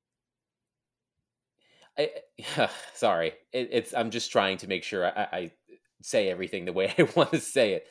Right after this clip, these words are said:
Um, I, th-, you know, I, I think the past couple of years, especially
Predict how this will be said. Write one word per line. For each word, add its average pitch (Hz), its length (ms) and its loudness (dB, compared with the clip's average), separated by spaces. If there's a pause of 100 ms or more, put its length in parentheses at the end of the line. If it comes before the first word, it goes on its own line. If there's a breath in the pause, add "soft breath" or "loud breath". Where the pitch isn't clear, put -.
(460 loud breath)
Um, 98 460 4 (1900 soft breath)
I, 127 80 4
th-, - 120 -10 (520)
you 107 80 -12
know, 80 100 -8
I, 92 240 -4 (1500)
I 123 100 2
think 175 400 -2
the 131 100 0
past 127 480 0
couple 117 340 2
of 95 100 0
years, 98 600 -2 (720 soft breath)
especially 107 880 0